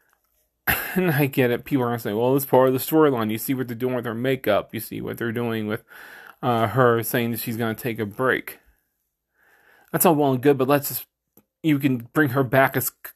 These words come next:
Kana. You can bring her back on T V. She's always going to be treated as an afterthought in this women's division, which is just unfortunate because to me, to be honest with you,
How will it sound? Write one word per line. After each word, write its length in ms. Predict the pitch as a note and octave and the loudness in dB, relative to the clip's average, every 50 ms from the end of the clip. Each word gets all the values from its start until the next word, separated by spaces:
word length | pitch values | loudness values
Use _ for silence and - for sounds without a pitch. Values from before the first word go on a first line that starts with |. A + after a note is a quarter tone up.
| _ - | _ -12
Kana. 460 | - - D#3+ D3+ D3+ D3 C#3 C#3 C3+ | 2 4 6 6 6 6 2 0 -2
You 160 | C3+ C3 C3 | -2 -4 -4
can 120 | B2 C3+ A#2 | -4 -6 -4
bring 280 | G#2+ C3+ C3+ C3 B2 | -2 -2 -2 -2 -4
her 240 | A2+ A#2+ A#2 A2+ A2 - - - - - - _ _ | -4 -6 -6 -6 -8 -12 -18 -20 -20 -20 -20 _ _
back 280 | - A#2+ C#3+ C3+ C3+ - | 0 2 2 2 2 0
on 140 | C3 B2 A#2+ | -2 -2 -2
T 200 | - - C#3 C3+ | 0 0 0 0
V. 120 | C3+ C3+ | 0 -2
She's 280 | C3 - - C#3+ C3+ C#3+ | -4 -4 -4 -4 -4 -2
always 440 | - - D3+ D3+ D#3 D#3+ D#3+ D3 C3+ | 0 2 2 4 6 4 4 2 2
going 260 | C#3 C#3 C3+ C3+ C3 | 0 0 0 0 -2
to 100 | - B2 | -4 -8
be 180 | A2+ A#2+ A#2+ A2+ | -8 -8 -8 -8
treated 540 | - - - C3+ B2+ A#2+ A#2 A2 G#2+ G#2 - | -10 -8 -4 -2 -2 0 0 0 0 0 0
as 260 | - B2+ B2+ B2+ A#2 | 0 2 2 0 0
an 120 | B2+ - | -4 -4
afterthought 640 | - F#2+ A#2+ B2 A#2+ - B2+ A#2+ A#2 - A#2+ A2 F#2+ | -2 -2 -2 -2 -2 -4 -8 -6 0 2 4 4 4
in 60 | G2 A#2 | 2 -2
this 180 | A#2 - - | -6 -4 -2
women's 280 | C3 B2 B2 A#2+ A2+ G#2+ | -2 0 0 -2 -2 -4
division, 520 | A2+ G2+ G#2 G#2+ G#2 G2+ G#2 E2 D#2 - _ _ _ _ _ _ _ - - - - - - - - _ _ - | -4 -2 -2 -2 -4 -4 -6 -10 -12 -16 _ _ _ _ _ _ _ -20 -20 -20 -20 -20 -20 -20 -20 _ _ -4
which 240 | - D3 B2 - C3+ | -2 -2 0 0 -2
is 180 | B2 A#2 A#2+ | -2 0 0
just 200 | C3 C#3 C3+ - | -2 0 2 2
unfortunate 520 | D3+ C#3 B2+ - - D3 D3+ C3+ - C#3 B2 | 2 2 2 2 2 2 2 2 0 -4 -8
because 320 | A#2+ - - C3+ B2+ - | -6 -6 -6 -6 -6 -6
to 140 | - - B2 | -8 -10 -10
me, 460 | A2+ A2+ A#2+ B2 B2 C3 D3 E3 F3+ | -10 -8 -4 -2 0 0 0 0 0
to 120 | D3 C#3+ | -4 -4
be 140 | A2+ A#2+ A#2+ - | -6 -6 -4 0
honest 320 | - C3 D3 F3+ F3+ - | 2 2 2 2 0 -2
with 200 | - F3+ E3+ - | -4 -6 -4 -2
you, 260 | G3+ G#3 G#3+ G#3 G3+ | -2 0 0 -2 -4